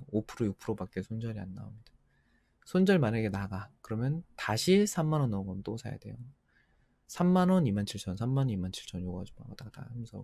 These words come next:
거래하시면, 그러다가, 아, 하나 잭팟이 터지겠죠. 아마도, 어, 일단 못 가도 상한가 하나,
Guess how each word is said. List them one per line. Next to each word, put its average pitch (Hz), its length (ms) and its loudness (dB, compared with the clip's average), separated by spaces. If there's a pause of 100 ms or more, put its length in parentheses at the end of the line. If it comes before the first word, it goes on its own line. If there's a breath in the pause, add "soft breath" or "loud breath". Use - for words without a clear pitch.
거래하시면, 107 520 -14 (760 loud breath)
그러다가, 113 920 0 (100)
아, 110 80 -6
하나 113 320 -4
잭팟이 - 440 -8
터지겠죠. 123 500 -6 (540)
아마도, 135 840 -4 (160)
어, - 300 -12 (1400 soft breath)
일단 123 240 2
못 104 180 4
가도 170 220 6
상한가 135 420 0
하나, 104 280 -8